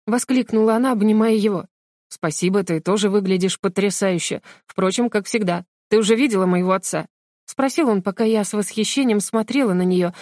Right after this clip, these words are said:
стараясь запомнить каждое её движение. Я бы всё отдала в этот момент за фотокамеру. "Да, я поздравила его", — ответила она, смеясь. "Нам нужно больше таких адвокатов, как он". После этого короткого разговора Николас повернулся ко мне.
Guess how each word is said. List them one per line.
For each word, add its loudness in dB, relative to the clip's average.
стараясь 0
запомнить 0
каждое 0
её 2
движение. 0
Я 0
бы 2
всё -2
отдала 2
в 0
этот -2
момент 2
за 0
фотокамеру. -2
"Да, 4
я 2
поздравила 2
его", — 2
ответила 0
она, 2
смеясь. -2
"Нам 4
нужно 2
больше 0
таких -4
адвокатов, -2
как -2
он". -2
После 2
этого 0
короткого 0
разговора 0
Николас 0
повернулся -2
ко 0
мне. -2